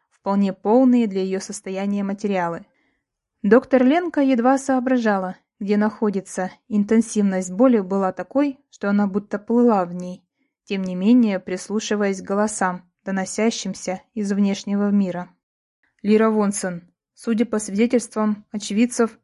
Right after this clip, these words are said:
кратковременная остановка сердца, объективно наблюдаются нарушения дыхания и сердечного ритма», «Нефрологический синдром, необходимо обследование», диктовал спокойный голос. «Кроме того, нарушение строения костей фаланг пальцев.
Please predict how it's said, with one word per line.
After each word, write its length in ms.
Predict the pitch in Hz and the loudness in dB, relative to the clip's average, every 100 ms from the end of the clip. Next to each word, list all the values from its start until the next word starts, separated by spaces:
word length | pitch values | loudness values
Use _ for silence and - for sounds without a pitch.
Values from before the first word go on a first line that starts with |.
| _ _ | _ _
кратковременная 720 | 190 196 202 196 208 196 190 | -12 -8 -2 2 2 2 0
остановка 540 | 185 - 202 196 - 202 | -4 -4 -2 -2 -4 -10
сердца, 600 | - 233 - 214 208 208 - | -2 -2 -2 -6 -6 -8 -14
объективно 540 | 185 196 - 214 202 | -8 -8 -2 0 0
наблюдаются 640 | 185 175 180 190 180 - | -2 -6 -2 2 0 -2
нарушения 580 | 185 190 196 202 185 180 | -4 -4 -4 -4 -4 -6
дыхания 680 | 170 180 214 220 214 208 208 | -6 -4 0 2 2 0 -6
и 80 | 208 | -12
сердечного 640 | - 175 180 180 202 190 | -10 -6 -6 -6 -6 -4
ритма», 400 | 185 180 170 170 _ _ _ _ _ | -6 -8 -12 -14 _ _ _ _ _
«Нефрологический 800 | 196 - 196 196 202 196 - 196 | -6 0 2 2 -2 -6 -10 -8
синдром, 520 | - 185 208 240 240 _ | -6 0 2 2 0 _
необходимо 600 | 190 180 - 180 196 208 | -10 -10 -8 -6 -2 0
обследование», 760 | 196 - 190 175 180 175 170 185 _ _ _ 190 | -2 -6 -8 -6 -8 -8 -10 -12 _ _ _ -12
диктовал 480 | 196 - 175 196 | -8 -4 0 0
спокойный 520 | 233 - 196 196 196 196 | -2 -8 -6 -2 -2 -2
голос. 480 | 180 175 175 - _ _ _ _ _ | -4 -6 -8 -14 _ _ _ _ _
«Кроме 300 | 208 196 180 | 0 0 0
того, 380 | 185 185 226 233 - | -2 0 0 0 -4
нарушение 580 | 208 214 - 262 240 | 0 0 4 4 4
строения 500 | 220 - 220 214 202 | 0 -2 0 0 0
костей 380 | 202 196 - 202 | -4 -10 -4 -6
фаланг 420 | 196 185 185 196 | -4 -4 -4 -6
пальцев. 500 | - 170 165 - - | -4 -6 -6 -16 -18